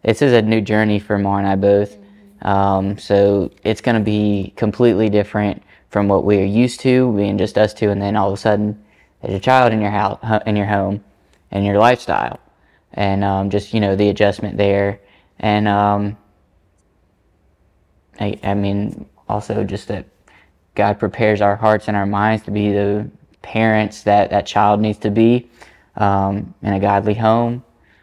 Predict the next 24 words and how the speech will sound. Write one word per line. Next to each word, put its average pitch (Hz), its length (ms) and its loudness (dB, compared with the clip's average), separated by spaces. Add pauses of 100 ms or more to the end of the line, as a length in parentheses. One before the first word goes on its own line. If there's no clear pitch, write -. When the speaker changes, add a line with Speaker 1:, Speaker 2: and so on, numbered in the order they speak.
(200)
Speaker 1:
um, 98 680 -2
to - 120 -6
lead 104 320 0
them 104 300 0
and 101 120 -4
to 98 80 -6
love 101 260 0
them 101 360 -2
in 110 140 -4
a 95 80 -4
way 104 300 0
that, 104 400 -4 (540)
um, 104 520 -6 (1080)
the 107 120 -6
way 104 140 -2
that 104 140 -2
God 107 240 0
would 104 80 -6
love 107 240 -2
us. 117 240 -6
Speaker 2:
Mm-hmm. - 480 -20
Speaker 1:
God 107 200 4
loves 104 280 4
us. - 260 -8